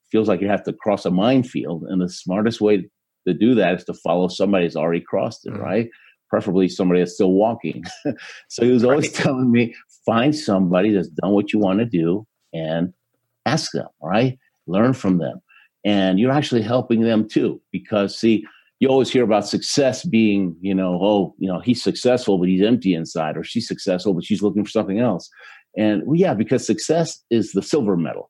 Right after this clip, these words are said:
Speaker 1: The, uh, gold medal is significance, right? That means you help somebody else become successful. So he says, "They'll help you get your silver and you'll help them get your gold,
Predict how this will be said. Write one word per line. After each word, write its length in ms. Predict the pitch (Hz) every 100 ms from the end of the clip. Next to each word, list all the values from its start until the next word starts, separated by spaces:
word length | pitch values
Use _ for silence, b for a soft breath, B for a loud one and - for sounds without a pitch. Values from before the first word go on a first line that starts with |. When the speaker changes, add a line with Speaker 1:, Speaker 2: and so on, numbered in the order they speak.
| b b b 85
Speaker 1:
The, 360 | 98 101 95
uh, 100 | 85
gold 400 | 80 120 156 123
medal 300 | 101 98 107 95
is 160 | -
significance, 760 | 113 127 180 185 104 - - -
right? 160 | 98 117
That 140 | 107
means 280 | 120 113 90
you 80 | 98
help 240 | 98 -
somebody 320 | 101 92 104
else 200 | 196 -
become 400 | - - 92 76
successful. 600 | - - - 67 - 55 _ b b b b
So 200 | - 107
he 80 | 104
says, 220 | 104 -
"They'll 200 | 113 160
help 300 | 151 147 147
you 100 | 131
get 240 | 123 120
your 80 | 107
silver 460 | - 135 143 101 101
and 80 | 92
you'll 140 | 110
help 240 | 107 95 -
them 180 | 95
get 160 | 85 82 -
your 80 | 78
gold, 380 | 98 95 69